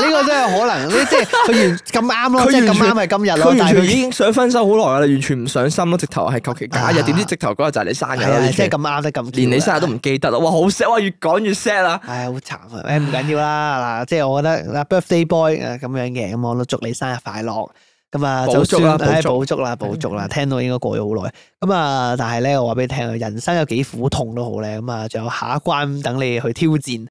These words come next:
Speaker 1: 噉啊，就係噉樣。噉啊，
Speaker 2: 唉。
Speaker 1: 希望你啊，盡快走出傷痛啦吓，就係噉。噉啊，講真嘅，生-，不過生日就真係會記得呢一日嘅，
Speaker 2: 係，
Speaker 1: 講真嗰句。
Speaker 2: 係。會即係容易，即係嗱，好似，好似我哋啱啱冇面仲有講過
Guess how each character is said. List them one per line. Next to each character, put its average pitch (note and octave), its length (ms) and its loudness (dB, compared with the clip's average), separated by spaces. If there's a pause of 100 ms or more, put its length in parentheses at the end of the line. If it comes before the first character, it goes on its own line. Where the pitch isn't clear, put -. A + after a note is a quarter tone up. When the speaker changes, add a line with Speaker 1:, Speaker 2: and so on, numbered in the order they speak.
Speaker 1:
噉 D3 80 -4
啊， C3 100 -2
就 B2 100 -4
係 G#2+ 80 -4
噉 A2 60 -4 (100)
樣。 C#3 400 0
噉 C#3+ 140 -4
啊， C3 140 0
Speaker 2:
唉。 B2 240 0
Speaker 1:
希 A2 60 0
望 A2+ 220 -2
你 A#2 160 -4
啊， A2 300 -6
盡 A#2 160 -6
快 B2 240 -4
走 A#2 240 -4
出 E3+ 120 -2
傷 D3+ 380 0
痛 B2 300 -4
啦 A#2 140 -4
吓， A2 480 -4
就 - 100 -14
係 - 80 -20
噉。 A2 220 -18 (340)
噉 C#3 100 -4
啊， C3 80 -2
講 C#3+ 160 0
真 D#3 160 0
嘅， B2+ 220 0
生-， G3+ 240 0
不 F#3 120 -4
過 F3+ 60 0
生 F3 200 -4
日 F#3 40 -2 (120)
就 G2+ 200 -6
真 C3 160 -2
係 A2 60 -2
會 F#2 100 -4
記 G2+ 140 -8
得 G2+ 100 -8
呢 G2+ 80 -6
一 A2 40 -4
日 G#2 120 -10
嘅， G2 120 -14
Speaker 2:
係， G2 260 -12
Speaker 1:
講 G#2 200 -10
真 G2+ 220 -10
嗰 F#2+ 140 -14
句。 F#3+ 80 -6
Speaker 2:
係。 D#3+ 140 -2
會 F3+ 80 2
即 A#3+ 100 -2
係 C3+ 260 0
容 A#2+ 320 -6
易， B2 200 -6 (260)
即 D#3+ 80 -6
係 A#2 80 -2
嗱， A2 60 -2 (120)
好 E3+ 140 0
似， G#3+ 80 0
好 A3 60 0
似 A3 80 -2
我 C3+ 140 0
哋 C3 100 0
啱 - 20 -2
啱 D3+ 340 -4
冇 G#2 180 -4
面 G#2 140 -8
仲 A2+ 120 -8
有 G#2+ 120 -6
講 A2 360 -14
過 C3+ 120 -2